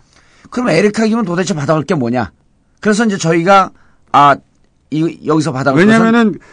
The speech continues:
Speaker 2: 지금 말씀하신 것들은 한국에 안 들어오면
Speaker 1: 예.
Speaker 2: 자기는 적용이 안 되는 거기 때문에
Speaker 1: 적용이 안 되는 거죠.
Speaker 2: 특별히 받을 게 아니에요.
Speaker 1: 받을 게 없는 거죠.
Speaker 2: 예.
Speaker 1: 그리고 자기가 와갖고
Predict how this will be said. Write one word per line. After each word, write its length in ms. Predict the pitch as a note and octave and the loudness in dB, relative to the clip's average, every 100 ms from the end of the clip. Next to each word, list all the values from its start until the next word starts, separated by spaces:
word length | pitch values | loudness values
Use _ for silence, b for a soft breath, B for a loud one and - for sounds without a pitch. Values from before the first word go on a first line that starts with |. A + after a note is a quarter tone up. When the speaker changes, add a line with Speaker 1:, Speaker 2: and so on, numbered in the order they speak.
| b b b | b b b
Speaker 2:
지금 300 | E3 G#3+ A3+ | -6 -2 0
말씀하신 420 | A3 F#3+ G3+ G3+ | 0 -2 -4 -4
것들은 240 | G3 G3 F#3+ | -4 -4 -2
한국에 340 | C4+ C4+ A#3 | 0 0 2
안 180 | D#3 F3 | 0 0
들어오면 640 | A#3 A#3+ F3+ F#3+ B2 F2+ - | 0 2 2 2 0 -2 0
Speaker 1:
예. 260 | C#3+ A#2+ | 0 0
Speaker 2:
자기는 220 | C3+ A#3 | -2 -4
적용이 280 | F3 F3+ A3+ | -2 -2 0
안 140 | D#3 D3+ | 0 0
되는 180 | G#3+ | 0
거기 200 | G#3+ F3+ | 0 -2
때문에 240 | E3 D3+ D3+ | -2 -2 0
Speaker 1:
적용이 180 | A3 B3+ | 2 2
안 120 | D3 | 0
되는 160 | D#3+ D#3+ | -2 -2
거죠. 180 | C3 | -4
Speaker 2:
특별히 220 | A#2 A2 F#3 | -4 -4 -2
받을 200 | D#3+ G#3 | -2 0
게 120 | A3 | 0
아니에요. 340 | C#3+ D3 F3+ | 2 2 0
Speaker 1:
받을 160 | A#2 G#2 | -2 -2
게 80 | D#3+ | -2
없는 200 | F#3 E3+ | -2 -2
거죠. 280 | D#3+ B2+ C3 | -2 -2 -4
Speaker 2:
예. 60 | |
Speaker 1:
그리고 160 | - A#2 | -4 -4
자기가 280 | F3+ F#3+ A3+ | -4 -2 0
와갖고 500 | F#3 F3 A3+ A3 | 0 0 -2 -4